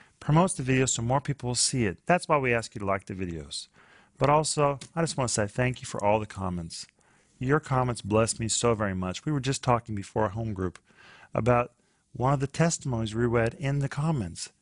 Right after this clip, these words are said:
It was amazing. Please tell us your comments. Tell us what you think of the program. We would love to hear it.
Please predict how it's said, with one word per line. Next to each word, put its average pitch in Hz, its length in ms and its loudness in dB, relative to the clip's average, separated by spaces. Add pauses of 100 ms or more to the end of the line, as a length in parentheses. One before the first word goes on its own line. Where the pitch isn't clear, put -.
It - 120 -8
was - 160 -4
amazing. 123 720 -2 (440)
Please 196 200 6
tell 123 180 2
us 107 140 -2
your - 80 -10
comments. 107 540 -4 (340)
Tell 175 140 2
us 160 100 0
what 139 140 -6
you 120 40 -8
think 120 140 -2
of 104 60 -6
the 104 60 -2
program. 127 520 0 (320)
We 127 80 -2
would 107 120 -2
love 101 160 2
to 101 60 -4
hear 85 200 -6
it. 80 80 -8